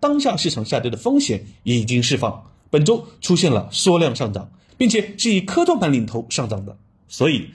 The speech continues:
再次恭喜之前一直听我分享的朋友，我们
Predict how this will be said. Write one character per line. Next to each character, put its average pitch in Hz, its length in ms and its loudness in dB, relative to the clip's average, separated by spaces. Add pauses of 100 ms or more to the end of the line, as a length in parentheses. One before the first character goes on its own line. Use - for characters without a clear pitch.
(180)
再 269 200 2
次 147 140 -4
恭 156 160 -2
喜 135 140 -4
之 135 100 -4
前 120 360 -4
一 160 140 -2
直 123 80 -2
听 120 180 -2
我 110 80 -2
分 226 200 0
享 - 140 -6
的 - 80 -12
朋 98 180 -6
友， 104 200 -4 (100)
我 120 80 2
们 143 160 2